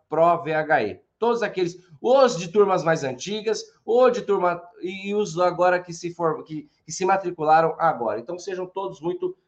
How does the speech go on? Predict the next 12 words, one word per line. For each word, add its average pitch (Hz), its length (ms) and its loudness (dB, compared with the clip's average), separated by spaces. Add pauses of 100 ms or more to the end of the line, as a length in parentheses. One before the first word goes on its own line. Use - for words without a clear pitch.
(100)
bem-vindos. 175 720 0
Pessoal, - 760 4
mande 277 300 8
sua 302 120 8
pergunta, 220 600 4
mande 247 200 -2
sua 254 120 -2
pergunta 214 320 -2
que 214 60 -12
a 196 40 -8
gente 185 220 -14
vai 170 300 -4